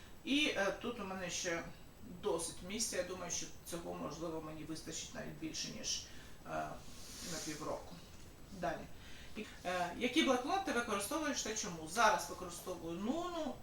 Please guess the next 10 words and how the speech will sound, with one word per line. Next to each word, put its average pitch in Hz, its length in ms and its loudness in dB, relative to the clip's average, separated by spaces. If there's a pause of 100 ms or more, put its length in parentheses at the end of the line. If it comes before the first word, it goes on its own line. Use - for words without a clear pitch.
тому 202 220 -4
що 170 160 -2
мені 160 160 -6 (100)
дуже 220 160 -2
приємний 160 640 -4
вони 170 280 -4 (400)
і 170 160 -2
дуже 170 240 0
подобається 160 680 -2
папір, 247 340 0